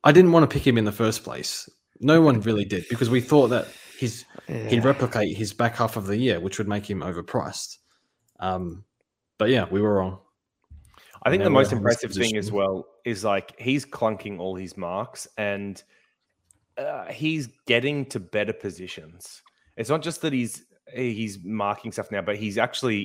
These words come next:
Speaker 3: in the right spots to intercept and, like, take forward fifty marks and stuff, more so than what I've seen in previous years. So it's somewhat surprising to see his craft still improving. And so it's not just the skills have gotten better, but,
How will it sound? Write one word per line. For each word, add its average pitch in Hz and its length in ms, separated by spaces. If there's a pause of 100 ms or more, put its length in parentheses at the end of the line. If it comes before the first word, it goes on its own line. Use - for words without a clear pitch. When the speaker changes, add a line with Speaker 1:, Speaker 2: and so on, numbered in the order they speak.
(100)
Speaker 3:
in 113 120
the 107 100
right 98 280
spots - 340
to - 140
intercept 90 760
and, 90 260
like, 87 160 (120)
take 98 240 (500)
forward 101 320
fifty 101 240
marks 92 340
and 95 80
stuff, - 260 (280)
more 110 260
so 117 180
than 107 140
what 104 100
I've 104 120
seen 95 180
in 95 120
previous 92 440
years. 107 240
So 104 340 (440)
it's 120 200
somewhat 131 440
surprising 104 560
to 98 80
see 101 160
his 104 240
craft - 680
still 98 360
improving. 101 680 (440)
And 101 120
so 117 60
it's 110 100
not 135 100
just - 180
the 104 80
skills 110 340
have 95 80
gotten 92 220
better, 90 200
but, 87 260